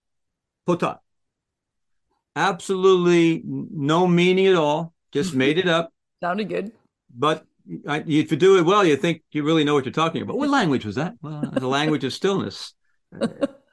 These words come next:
Speaker 1: a-, and you, you are over-exaggerating the empty spaces. And
Speaker 2: Mm-hmm.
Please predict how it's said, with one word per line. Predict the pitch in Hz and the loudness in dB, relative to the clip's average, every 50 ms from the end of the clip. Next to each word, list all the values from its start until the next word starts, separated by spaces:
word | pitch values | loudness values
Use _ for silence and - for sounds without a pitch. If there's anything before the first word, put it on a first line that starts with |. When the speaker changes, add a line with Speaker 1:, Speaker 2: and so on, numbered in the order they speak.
| - - - - | -16 -12 -10 -6
Speaker 1:
a-, | 165 165 - - - - - - 156 - - - _ _ _ _ _ _ - 139 156 - - | -6 -6 -6 -8 -14 -20 -20 -20 -20 -20 -20 -20 _ _ _ _ _ _ -20 -20 -20 -14 -6
and | 180 175 175 175 175 170 160 156 | -4 -2 0 2 2 0 -2 -2
you, | 156 160 160 160 175 180 180 180 175 180 - - - 160 - | -6 -6 -2 0 2 2 4 4 2 2 0 -2 -6 -10 -6
you | - 151 165 170 165 160 | -4 0 2 4 4 4
are | 156 156 - - - - _ _ _ - | 4 2 0 -2 -10 -20 _ _ _ -4
over-exaggerating | 208 185 208 208 196 190 190 185 165 127 131 170 185 196 202 208 165 165 165 165 165 160 156 147 | 0 2 4 4 4 4 2 2 0 0 -2 0 0 2 0 0 -2 -2 -2 0 0 0 0 0
the | 143 147 156 | 0 0 0
empty | 165 175 170 - 139 | -2 -2 -4 -6 -10
spaces. | 123 - - 160 170 165 - - - - - - - _ _ _ _ _ _ _ _ _ _ - | -10 -4 -2 0 0 0 -2 -8 -16 -18 -20 -20 -20 _ _ _ _ _ _ _ _ _ _ -6
And | 151 147 151 | -4 -4 -2
Speaker 2:
Mm-hmm. | 165 | 0